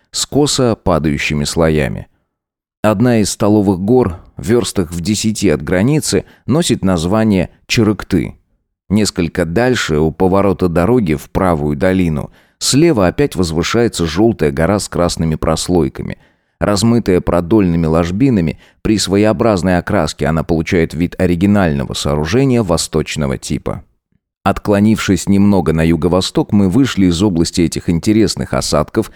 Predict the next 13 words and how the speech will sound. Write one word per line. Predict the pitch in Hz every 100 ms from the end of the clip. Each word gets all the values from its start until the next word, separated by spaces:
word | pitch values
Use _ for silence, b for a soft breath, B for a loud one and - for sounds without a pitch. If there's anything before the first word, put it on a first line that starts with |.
| b b -
и, |
перейдя | 107 113 107 98 135 135
глубокую | 104 104 110 107 98 87
долину | 90 95 117 95 69 b b
с | -
солончаковым | - 98 104 98 110 - - 123 82 80 73
заболоченным | 95 85 95 95 82 71 73 69 67
дном, | 117 139 131 B B B
вышли | 82 135 151 104 101
на | 82
ровное | 76 101 151 139 139 127 -
щебнистое | - - 78 85 90 - 85 80
плато. | 80 76 - 67 -